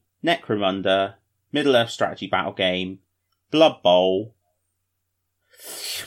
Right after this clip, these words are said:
That might be it. I think that might be enough, actually.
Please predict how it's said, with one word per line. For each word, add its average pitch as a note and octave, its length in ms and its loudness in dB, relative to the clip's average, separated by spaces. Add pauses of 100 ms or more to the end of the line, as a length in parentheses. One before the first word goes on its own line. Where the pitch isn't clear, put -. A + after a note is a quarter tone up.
(1400)
That - 180 -14
might G#2+ 200 -8
be F#2+ 120 -8
it. - 140 -10 (340)
I A#2 40 -20
think C#3+ 160 -14
that - 120 -12
might A2+ 220 -8
be - 80 -14
enough, G2+ 340 -12
actually. - 560 -18